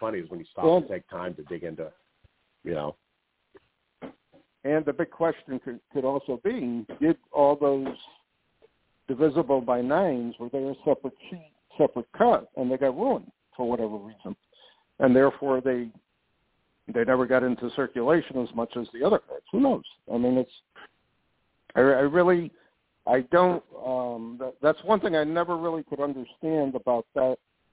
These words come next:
Speaker 2: set and where the nines were. You know what I mean? And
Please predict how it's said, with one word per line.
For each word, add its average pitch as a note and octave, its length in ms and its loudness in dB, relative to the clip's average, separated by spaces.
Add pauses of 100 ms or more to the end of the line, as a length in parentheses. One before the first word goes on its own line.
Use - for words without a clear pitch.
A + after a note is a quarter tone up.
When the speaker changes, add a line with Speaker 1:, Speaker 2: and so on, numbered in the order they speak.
(380)
Speaker 2:
set C#3+ 320 4 (760)
and B2+ 520 -2
where B2+ 220 -2
the A#2+ 100 -2
nines A#2 440 -2
were. B2 440 2 (280)
You A#2 100 -6
know B2 140 0
what B2 100 -2
I B2 80 -2
mean? B2 260 -4
And A#2 120 -4